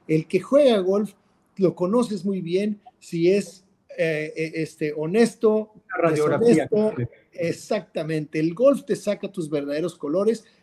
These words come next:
Speaker 1: y queremos que los colores de est-, de nuestros niños sean completamente transparentes, que sean personas honorables dentro y fuera de la cancha.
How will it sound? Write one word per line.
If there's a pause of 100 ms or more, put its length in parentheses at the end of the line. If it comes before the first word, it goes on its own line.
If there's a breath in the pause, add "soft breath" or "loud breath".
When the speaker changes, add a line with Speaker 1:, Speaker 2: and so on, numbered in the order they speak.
Speaker 1:
y
queremos
que
los
colores (240 soft breath)
de
est-,
de
nuestros
niños
sean
completamente
transparentes, (320 soft breath)
que
sean
personas (260 soft breath)
honorables (220)
dentro
y
fuera
de
la
cancha.